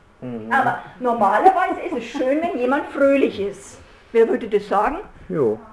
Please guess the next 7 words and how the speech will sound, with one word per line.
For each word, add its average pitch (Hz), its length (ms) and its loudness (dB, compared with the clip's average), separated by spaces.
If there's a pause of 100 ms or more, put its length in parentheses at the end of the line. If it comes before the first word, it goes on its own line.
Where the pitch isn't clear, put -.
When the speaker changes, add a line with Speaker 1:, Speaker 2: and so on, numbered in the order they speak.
(140)
Speaker 2:
Ja. - 360 -10 (240)
Und 285 180 8
wenn 285 180 8
du 320 80 -4
um 320 320 -2
dich 359 260 -6
herum 285 360 2